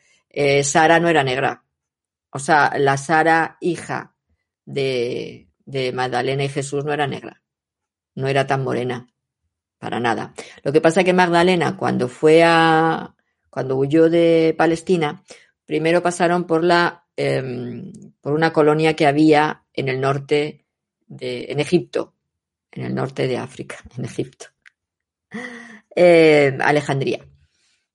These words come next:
Y ahí lo que hizo fue, eh, llevarse con ella a una niña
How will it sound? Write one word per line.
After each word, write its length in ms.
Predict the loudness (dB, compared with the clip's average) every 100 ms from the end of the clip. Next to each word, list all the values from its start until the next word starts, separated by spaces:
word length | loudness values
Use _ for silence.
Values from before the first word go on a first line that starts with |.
| -20 _
Y 160 | 2 4
ahí 540 | 6 4 4 -2 -8 _ _ _ _
lo 280 | -6 -4 -2
que 120 | -2 -2
hizo 300 | -4 -4 -6
fue, 540 | 0 4 6 4 2
eh, 380 | -4 -4 -4 -4
llevarse 420 | 0 0 0 -2
con 200 | -2 -2
ella 420 | -2 0 -2 -2 -10 -20 -8
a 140 | -4
una 260 | -2 -2 0
niña 640 | 0 0 2 2 0 -8